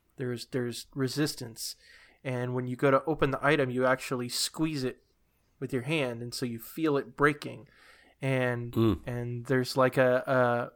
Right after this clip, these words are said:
Speaker 1: a, a, a portion of the game where like, a whole bunch of characters get thrown into a box and you have to move the box around or something like that.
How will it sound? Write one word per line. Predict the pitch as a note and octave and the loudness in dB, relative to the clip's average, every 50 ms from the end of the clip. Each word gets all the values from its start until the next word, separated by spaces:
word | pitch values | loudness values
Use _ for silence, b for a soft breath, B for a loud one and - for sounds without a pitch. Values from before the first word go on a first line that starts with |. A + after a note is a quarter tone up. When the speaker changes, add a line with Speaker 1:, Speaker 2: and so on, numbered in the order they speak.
| _ _ _ _ _ _ _ | _ _ _ _ _ _ _
Speaker 1:
a, | - B2+ | -6 -6
a, | A#2+ A#2 A#2+ - - - C3+ B2 | -6 -6 -8 -10 -8 -8 -8 -8
a | A#2+ - _ - | -8 -10 _ -6
portion | - E3 D#3 C#3 - D3+ | -2 0 0 0 2 2
of | C#3+ C#3 | 2 2
the | C3+ C3 | 2 2
game | C#3 C#3 C#3+ C#3 C3+ | 2 2 0 0 0
where | C3+ C3+ C3 C3 C3 B2+ B2+ - B B B B B B B B B B B - | 2 4 6 6 6 4 2 -2 B B B B B B B B B B B -6
like, | C3+ B2+ B2 A#2+ - | -2 -2 -2 -2 -2
a | B2+ | -2
whole | A#2+ - D3+ D3 | 0 0 2 2
bunch | C3 C#3+ C#3 C3+ - | 4 2 2 0 -2
of | C3+ - - | -6 -6 -4
characters | - - D#3 D3+ C#3+ C#3+ - D3 C3+ C3 | 0 2 2 2 2 2 0 -2 -4 -2
get | - C#3+ C3+ - | -2 -4 -4 -4
thrown | - - D3 C#3+ C#3+ C#3+ C#3 | -4 0 2 4 4 4 2
into | C3+ B2+ C#3 C3+ | 0 0 2 2
a | B2+ | 4
box | B2+ C#3 C#3 C3 A#2+ G#2+ - - - - - | 8 8 10 10 8 6 2 -4 -8 -8 -6
and | - C3+ B2+ | -6 -6 -6
you | B2+ B2+ | -2 0
have | C#3 C3+ - | 0 0 0
to | - B2+ | -2 -2
move | C3 D3 D#3 C#3+ B2+ C#3 | 0 2 2 0 0 -4
the | C3 | -4
box | B2 C3 B2+ B2+ - - C#3 | -2 0 0 -2 -2 -4 -2
around | C3+ C3 B2+ B2 A#2 A#2 | 0 0 0 0 -2 -6
or | A#2 | -6
something | - - C3 B2 - C3 B2+ | -4 -4 -2 -2 -2 -4 -4
like | B2 B2 A#2+ - | -4 -6 -4 -2
that. | - B2 A#2+ A#2+ - - | -2 0 0 -2 -4 -6